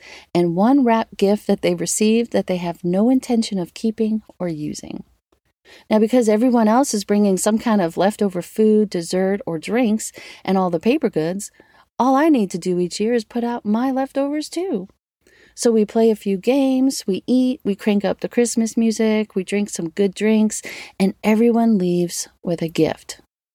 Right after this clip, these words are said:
that I didn't have to purchase or wrap. Okay, do you have to decorate the entire house inside and out and every room every year?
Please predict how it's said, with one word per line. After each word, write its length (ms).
that 320
I 200
didn't 180
have 220
to 100
purchase 480
or 160
wrap. 440
Okay, 200
do 80
you 280
have 260
to 100
decorate 480
the 100
entire 400
house 380
inside 400
and 140
out 280
and 160
every 280
room 320
every 220
year? 420